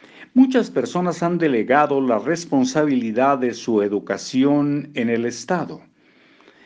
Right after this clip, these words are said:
con la esperanza de que éste se encargará de ofrecerles lo que necesitan para poder desenvolverse en la vida.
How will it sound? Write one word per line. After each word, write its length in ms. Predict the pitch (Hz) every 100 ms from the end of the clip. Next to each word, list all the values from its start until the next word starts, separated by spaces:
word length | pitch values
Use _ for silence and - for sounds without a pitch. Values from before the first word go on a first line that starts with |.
| _ _
con 180 | - 247
la 80 | 247
esperanza 680 | 220 220 190 143 127 127 196
de 200 | 202 -
que 280 | 123 98 101
éste 280 | 104 - 160
se 160 | 165
encargará 720 | 127 98 101 92 87 90 104
de 120 | 107
ofrecerles 800 | 95 87 87 85 135 135 127 123
lo 180 | 117 101
que 120 | -
necesitan 840 | 90 101 - - 139 123 - 156 170
para 280 | 151 101 -
poder 520 | 92 87 113 120 107
desenvolverse 1080 | 101 92 135 143 123 95 82 95 92 92 101
en 80 | 107
la 100 | 127
vida. 300 | 202 -